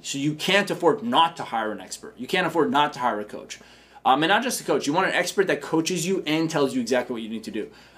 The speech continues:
Um, so what I do in my program with my coaches is I give my, my, the coaches that I work with, I give them my entire marketing system. I literally walk them through it step by step. I also,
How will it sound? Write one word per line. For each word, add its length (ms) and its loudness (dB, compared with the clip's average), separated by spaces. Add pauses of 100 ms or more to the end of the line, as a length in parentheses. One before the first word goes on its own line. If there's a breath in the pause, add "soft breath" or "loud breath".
Um, 160 2
so 140 4
what 120 4
I 120 4
do 120 2
in 80 2
my 140 4
program 400 2
with 140 -2
my 140 0
coaches 360 -4
is 120 -2
I 140 4
give 300 0
my, 320 0
my, 240 -4 (100)
the 80 -4
coaches 300 -2
that 120 0
I 40 -2
work 220 -2
with, 180 -4
I 100 -2
give 160 -2
them 100 0
my 100 0
entire 360 0
marketing 360 -4
system. 360 -10 (520 loud breath)
I 100 4
literally 300 4
walk 280 6
them 120 -2
through 140 4
it 100 -6
step 280 2
by 100 4
step. 340 0
I 160 2
also, 320 2